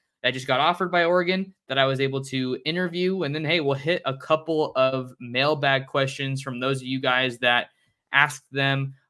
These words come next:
on YouTube, my YouTube channel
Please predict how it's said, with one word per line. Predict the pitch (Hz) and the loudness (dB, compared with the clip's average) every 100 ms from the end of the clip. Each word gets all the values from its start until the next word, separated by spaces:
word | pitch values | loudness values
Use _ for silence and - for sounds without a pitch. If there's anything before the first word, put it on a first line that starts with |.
| - | -6
on | 135 135 131 131 | -2 0 -2 -4
YouTube, | 98 123 156 156 - 170 202 190 180 120 | -6 -4 -4 -4 -2 -2 -4 -8 -12 -8
my | 131 127 | -4 -2
YouTube | 131 135 143 | -2 -4 -6
channel | 135 139 139 135 | -4 -2 0 -2